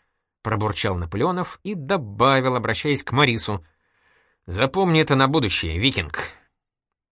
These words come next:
Миндаугас подозревал, что с Шурой спорить тоже бесполезно, поэтому не стал снова объяснять ему, что литовцы не викинги. Вслед за ними на крыльцо вышел Дон,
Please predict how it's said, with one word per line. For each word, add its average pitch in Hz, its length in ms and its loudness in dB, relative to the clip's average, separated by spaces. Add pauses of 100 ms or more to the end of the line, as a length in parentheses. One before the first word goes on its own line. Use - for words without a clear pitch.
(540)
Миндаугас 190 640 0
подозревал, 165 580 -2
что - 280 -4
с - 100 -6
Шурой 202 540 -2
спорить 170 560 -6
тоже 107 320 2
бесполезно, 190 640 -2 (560)
поэтому 165 320 -6
не 165 100 0
стал 151 260 2
снова 135 380 2
объяснять 117 540 -4
ему, 185 160 -4
что - 240 0
литовцы 127 680 0
не 135 240 -2
викинги. 98 600 -4 (1600)
Вслед 113 280 -2
за 98 120 -4
ними 185 260 -4
на 127 160 -6
крыльцо 104 380 -2
вышел 135 440 -2
Дон, 95 540 2